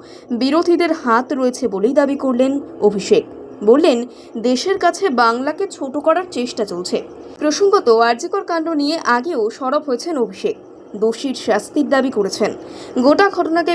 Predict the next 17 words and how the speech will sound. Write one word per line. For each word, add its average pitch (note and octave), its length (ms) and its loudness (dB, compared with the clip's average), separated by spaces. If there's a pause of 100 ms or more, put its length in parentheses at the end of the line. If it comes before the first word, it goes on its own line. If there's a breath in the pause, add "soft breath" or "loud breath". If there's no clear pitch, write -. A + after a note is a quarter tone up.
বিরোধীরা C#4 340 2 (120)
রাজনৈতিক C#4 500 0
স্বার্থে B3+ 340 -2
ব্যবহারের A3+ 440 2
চেষ্টা A3+ 280 0
করছে G3+ 300 -4
বলে A#3 140 8 (100)
বারবার G#3 280 2 (100)
দাবি G#3 240 0
করেছেন A3 360 0
অভিষেক। F#3 320 -4 (500)
এদিনেও A#3 300 4 (360 loud breath)
সেই B3+ 220 -2
সুরই E4 260 2
শোনা D4+ 260 0
গেল D4+ 100 4 (120)
তৃণমূল C#4+ 340 0